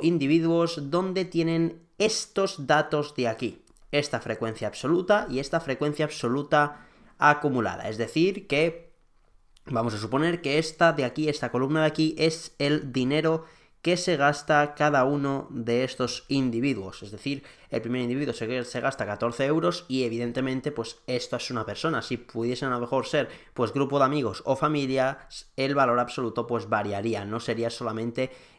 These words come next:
en uno. Estas serían las tablas de frecuencia de tipo uno. Están, están conocidas como las de tipo uno. Así que, bueno, vamos a ir ya directamente a por el apartado A. Y el apartado A, o el primer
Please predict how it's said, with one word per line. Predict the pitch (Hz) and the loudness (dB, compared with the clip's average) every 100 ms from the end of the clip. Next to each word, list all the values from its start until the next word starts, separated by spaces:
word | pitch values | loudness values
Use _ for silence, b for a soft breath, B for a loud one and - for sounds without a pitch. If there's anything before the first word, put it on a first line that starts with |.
| - | -6
en | 117 101 | -4 -2
uno. | 107 90 98 | -2 -4 -8
Estas | - 117 | -8 -6
serían | 123 113 131 147 147 B B | -4 -2 -2 -4 -8 B B
las | - 120 127 127 - | -2 4 4 4 0
tablas | - 135 113 | 2 4 2
de | 123 | -4
frecuencia | - 127 127 123 135 | -6 -4 -4 0 -2
de | 123 123 120 - - | 0 -2 -4 -8 -8
tipo | 147 147 147 147 147 - | -4 -2 2 2 2 -2
uno. | 131 117 87 85 | -2 0 -2 -10
Están, | - 104 107 - | -8 -6 -6 -10
están | - - 104 92 - | -10 -8 -6 -8 -4
conocidas | 113 104 117 120 123 | -2 -2 0 0 0
como | 120 | -4
las | 107 95 | -4 -6
de | 98 | -8
tipo | 113 101 113 - | -8 -4 -4 -2
uno. | 120 87 - B B B B B _ B B _ | -4 -4 -16 B B B B B _ B B _
Así | 165 170 214 | 0 2 2
que, | 208 | 2
bueno, | 185 160 | 4 2
vamos | 151 160 | 2 2
a | 165 | 2
ir | 160 | 2
ya | 156 | 2
directamente | 156 156 147 165 143 | 0 -2 0 0 0
a | |
por | 123 117 | 0 0
el | 110 | 0
apartado | 110 107 104 135 135 113 - - - - | 0 0 0 2 2 0 -4 -16 -6 4
A. | 180 190 - B B B B - - - - | 6 6 0 B B B B -20 -20 -14 2
Y | |
el | 151 | 4
apartado | 147 139 127 160 156 | 6 6 6 8 10
A, | 165 165 | 10 8
o | 156 | 6
el | 123 | 4
primer | 120 127 139 135 - | 4 2 2 2 -2